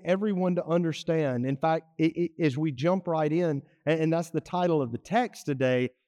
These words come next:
"Who is the liar?" Now, i-, in the age in which we live in,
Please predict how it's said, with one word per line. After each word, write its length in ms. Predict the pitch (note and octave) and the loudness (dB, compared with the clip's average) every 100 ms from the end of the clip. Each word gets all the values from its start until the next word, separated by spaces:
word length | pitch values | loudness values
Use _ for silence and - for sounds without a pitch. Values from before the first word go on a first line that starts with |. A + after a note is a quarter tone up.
| _ - | _ -2
"Who 420 | F#3+ A3+ A3+ A3 - | 2 2 2 -2 -2
is 400 | F#3+ F#3+ F#3 E3+ | 2 2 2 -2
the 160 | D#3 D#3+ | -2 0
liar?" 540 | D#3+ E3 D#3+ B2 F2 _ _ _ _ | 0 0 0 0 -4 _ _ _ _
Now, 320 | E3+ F3+ E3+ - _ - | 0 0 -2 -8 _ -6
i-, 40 | |
in 300 | B3 A#3 G#3+ | -4 2 4
the 220 | G3 E3+ - | 4 2 0
age 340 | G3 B3 B3+ G3 | 2 4 4 2
in 140 | F#3+ | 0
which 260 | F#3+ G3+ - | 0 -2 -4
we 200 | F#3+ F3+ | -2 2
live 260 | F#3 F#3+ | 2 2
in, 260 | D3+ A2+ | 0 -2